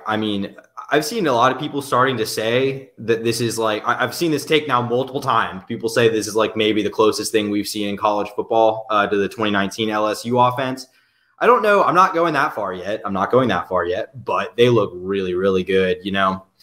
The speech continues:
they were great last year too, led the F B S in passing yards. Uh, you know,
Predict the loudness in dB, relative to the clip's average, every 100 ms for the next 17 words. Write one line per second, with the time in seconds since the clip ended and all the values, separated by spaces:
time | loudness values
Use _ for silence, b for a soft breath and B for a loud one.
0 | b b -2 0 0 0 2 0 0 -2
1 | -4 -4 -2 -2 2 0 2 2 2 -4
2 | _ _ -4 2 2 2 -6 -6 -2 -2
3 | -2 0 2 2 0 -4 -14 B B B
4 | 0 4 4 2 -2 -2 2 4 4 2